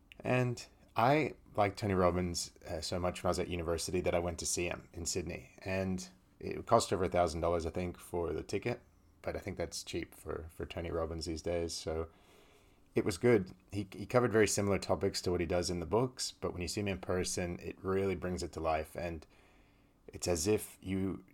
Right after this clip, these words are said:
it's the same experience as if you have the book and you do the exercises, like, perfect, a hundred percent, you do a little bit of research and make sure that,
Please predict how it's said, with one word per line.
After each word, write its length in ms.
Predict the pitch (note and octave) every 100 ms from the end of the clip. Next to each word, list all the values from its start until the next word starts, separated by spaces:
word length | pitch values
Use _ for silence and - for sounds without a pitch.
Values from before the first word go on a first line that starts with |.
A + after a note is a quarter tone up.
| G2 - - B1 A#1+ C#2+ _ -
it's 140 | -
the 60 | -
same 180 | B2
experience 460 | B2 - F#2+ G2 F#2+
as 140 | F2
if 260 | F#2+ - F#2+
you 80 | F#2
have 160 | G2+
the 40 | F#2+
book 360 | D#2+ G#2 - -
and 140 | F2+
you 80 | E2+
do 120 | F#2
the 140 | -
exercises, 640 | F#2 - F2+ F2 E2+ E2 -
like, 140 | - - _ _
perfect, 560 | - F#2+ F2+ F2 E2 -
a 40 |
hundred 180 | F#2 -
percent, 420 | E2 - F2 E2
you 80 | D#2
do 160 | F2+
a 60 | F2
little 160 | F2+ F2
bit 100 | E2+
of 60 |
research 460 | F2 E2 - E2+ -
and 80 | F2
make 160 | D#2+
sure 120 | -
that, 160 | E2